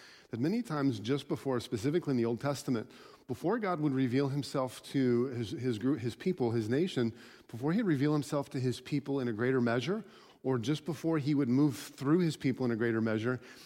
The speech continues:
He first began by having the leadership just go through and, and to speak to the people and about just the level of purity they were living in and to be able to really address areas of compromise in their lives.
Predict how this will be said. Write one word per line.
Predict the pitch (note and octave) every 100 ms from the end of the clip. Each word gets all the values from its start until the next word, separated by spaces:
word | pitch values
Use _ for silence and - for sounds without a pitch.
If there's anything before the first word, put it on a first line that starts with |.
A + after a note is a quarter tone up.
| -
He | -
first | B2+ D3+ A3 -
began | F#3+ C#3 C3 C3
by | A#2+
having | C#3 C#3 C3
the | A#2
leadership | A#2 A3 C4+ C3+
just | A2+ B2 -
go | B2+
through | B2+ C#3
and, | C#3
and | D3 B2+
to | A#2+
speak | - - D#3+
to | D3+
the | C3+
people | F#3+ G3+ A#2+ A2+ - - -
and | B2+
about | B2 C#3
just | C#3+ C#3+
the | C#3+
level | C3 C3 C3
of | A#2+
purity | - C#3+ C#3+
they | C#3 B2
were | G#2+
living | A2 C3+ D#3
in | G#3+
and | E3+ E3+ A2+
to | B2
be | A2+ B2
able | C3+ A#2+
to |
really | A2+ C3 B2
address | A2+ G#2 C3 D3
areas | F3 B2+ B2 A2+
of | A2
compromise | C#3 A#2+ B2 A#2 A2+
in | A2+
their | A2
lives. | C3 B2 A#2+